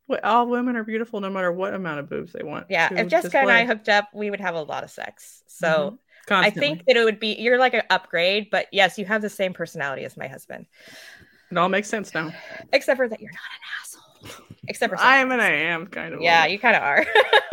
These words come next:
Speaker 1: Yeah.
Speaker 2: I love you,
Speaker 1: What are
Speaker 2: though.
Speaker 1: you
Speaker 2: I love
Speaker 1: talking
Speaker 2: you,
Speaker 1: about?
Speaker 2: darling.
Speaker 1: Okay.
Speaker 2: Um, and so for me, the point in time that we did that episode and the significance it had to me in my brain and how I thought of what we were doing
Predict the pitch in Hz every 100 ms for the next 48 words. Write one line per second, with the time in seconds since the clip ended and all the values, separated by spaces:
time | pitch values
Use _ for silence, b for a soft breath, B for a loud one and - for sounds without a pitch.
0 | 254 202 175 220 240 226 214 233 156 -
1 | 190 208 196 180 180 143 139 147 B B
2 | B B - 254 254 247 233 214 _ -
3 | 240 254 - 262 262 247 269 302 262 220
4 | 254 233 214 214 196 185 175 170 170 165
5 | 170 - 165 151 156 151 - 156 156 143
6 | - 170 175 156 165 170 160 160 147 151
7 | - 156 151 143 143 - 147 135 - 156
8 | 156 139 156 147 - 143 147 165 - 180
9 | 185 190 196 202